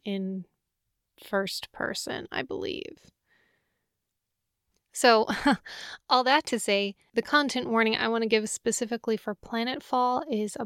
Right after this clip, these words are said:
that one of the characters is a hoarder, has a problem with hoarding things, um, and the people around this character, when they find out, do not react in a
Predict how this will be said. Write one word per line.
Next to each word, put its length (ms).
that 220
one 160
of 120
the 60
characters 560
is 160
a 120
hoarder, 720
has 200
a 100
problem 380
with 140
hoarding 540
things, 540
um, 280
and 460
the 260
people 560
around 400
this 200
character, 520
when 140
they 100
find 300
out, 220
do 160
not 320
react 500
in 200
a 360